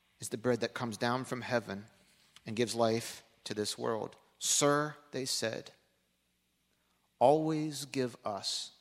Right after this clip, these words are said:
this bread." Break it down for you real quick. The New Testament talks a lot about bread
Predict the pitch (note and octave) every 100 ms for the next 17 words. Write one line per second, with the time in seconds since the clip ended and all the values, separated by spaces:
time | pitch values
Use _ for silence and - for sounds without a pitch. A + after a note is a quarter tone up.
0 | _ _ _ _ _ G#2 G#2 - - -
1 | - _ - F#2 F2 - - _ _ _
2 | _ _ _ _ _ _ G#2 G#2+ G#2+ G2+
3 | G2 F#2+ - F2+ F2 G2 - F2+ _ _
4 | _ _ _ _ _ _ _ _ _ _
5 | _ _ _ _ - A#2 A2+ D3 - B2+
6 | - A#2+ - A2+ G#2+ - G2+ G#2+ G#2+ G#2
7 | G#2 G#2 G2 G2 F2 F2